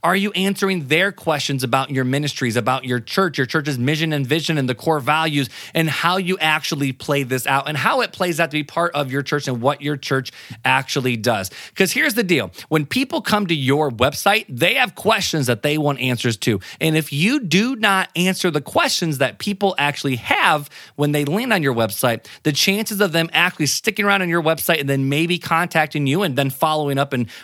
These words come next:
worshiping with you guys in person dwindles. Does it go away?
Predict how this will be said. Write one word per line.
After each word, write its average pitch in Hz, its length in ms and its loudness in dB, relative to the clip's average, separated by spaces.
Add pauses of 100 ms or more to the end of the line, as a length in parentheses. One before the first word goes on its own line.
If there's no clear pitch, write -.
worshiping 175 720 0
with 190 300 0
you 196 140 2
guys 175 260 2
in 156 160 -2
person 170 540 0 (340)
dwindles. 120 500 0
Does 135 160 0
it 143 120 -6
go 180 160 4
away? 202 400 2